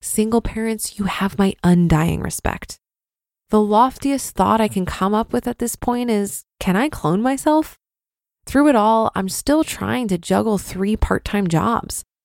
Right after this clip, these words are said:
but there's just not enough hours in the day. Yesterday, I read a comment by El Nerdo in Honey's post.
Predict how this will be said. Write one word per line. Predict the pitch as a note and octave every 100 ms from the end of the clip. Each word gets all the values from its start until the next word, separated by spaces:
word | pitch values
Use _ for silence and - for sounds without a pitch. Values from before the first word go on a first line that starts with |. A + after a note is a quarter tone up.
| _
but | G#3 -
there's | A#3 A3
just | - C#4 - - -
not | G#3 C4+
enough | C4 B3
hours | F#3 A3+ G#3
in | G3
the | E3
day. | D3+ F#3+ - G3 _ _ _ _ _ _ _
Yesterday, | G3+ C#4+ - F4+ E4+ D#4
I | -
read | C#4+ G4+
a |
comment | - C4+ C4 A#3+ G#3+
by | G3 -
El | G3+ G#3+ B3
Nerdo | G#3+ F#3+ A3 - - -
in | E3 E3
Honey's | - - G#3+ E3+
post. | - - - -